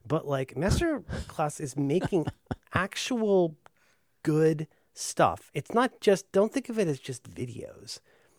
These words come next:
Speaker 1: I mean, on the one hand, you need not think of it as like, "Oh, this is gonna be in lieu of a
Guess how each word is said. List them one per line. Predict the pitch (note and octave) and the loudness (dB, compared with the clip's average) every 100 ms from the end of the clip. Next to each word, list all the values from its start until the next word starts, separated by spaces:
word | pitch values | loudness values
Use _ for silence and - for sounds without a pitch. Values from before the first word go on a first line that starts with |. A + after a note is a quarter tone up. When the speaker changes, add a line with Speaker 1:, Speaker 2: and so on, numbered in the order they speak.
| - - | -20 0
Speaker 1:
I | F#3 | 6
mean, | G3+ | 6
on | G#3 | 6
the | |
one | A#3 F4 | 6 4
hand, | C#4+ A3 D#3+ D3+ | 6 4 4 2
you | E3+ | 0
need | F3 F#3+ F3+ | 2 2 2
not | D#3 C3+ | 0 0
think | F#3 D3+ | -4 -2
of | B2+ | -2
it | A#2 | 0
as | A#2 A#2 | -2 -2
like, | B2 A#2 | -4 -2
"Oh, | B2+ | -4
this | C3 C3+ | -4 -8
is | A#2+ | -6
gonna | B2 A2+ | -4 -4
be | G2 B2 G#2+ | -6 -12 -10
in | A#2 A2 | -8 -8
lieu | A2+ A2+ | -6 -4
of | G#2 | -4
a | G#2 | -6